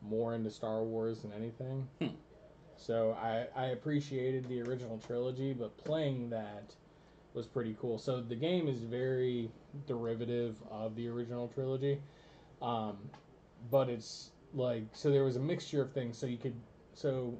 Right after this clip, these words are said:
Speaker 1: a lot of times you would use just a normal controller, but there's also levels where you would use a light gun,
Speaker 2: Mm-hmm.
Speaker 1: which is pretty cool. So, and it was, um, a light gun on the PlayStation, so that was, it was pretty fun. Um,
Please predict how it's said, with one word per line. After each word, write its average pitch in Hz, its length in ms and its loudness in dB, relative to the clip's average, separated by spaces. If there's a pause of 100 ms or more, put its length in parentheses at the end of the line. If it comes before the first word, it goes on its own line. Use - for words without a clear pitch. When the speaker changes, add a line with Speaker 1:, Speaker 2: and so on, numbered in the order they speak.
(120)
Speaker 1:
a 131 40 -2
lot 131 280 2
of 143 100 2
times 143 300 2
you 127 60 0
would 123 120 -2
use 123 320 -2
just 127 220 -8
a - 20 -2
normal 117 220 -2
controller, 139 560 4 (400)
but 127 100 0
there's 131 200 0
also 139 260 6
levels 123 360 2
where 127 120 0
you 117 120 -2
would 110 100 -2
use 113 160 -2
a 110 40 -4
light 110 320 -6
gun, 107 200 -10 (440)
Speaker 2:
Mm-hmm. 95 160 -4 (300)
Speaker 1:
which 113 160 -6
is 107 100 -6
pretty 110 380 0
cool. 104 360 -2
So, 120 200 0
and 117 100 0
it 117 60 0
was, 110 260 -4
um, 107 320 -2 (180)
a 123 40 -2
light 120 200 2
gun 120 140 0
on 110 160 0
the - 60 -10
PlayStation, 110 680 -4 (460)
so - 60 -12 (680)
that 101 140 -14
was, - 240 -16 (420)
it 160 80 0
was 147 100 4
pretty 147 220 0
fun. 120 280 0 (480)
Um, 120 360 2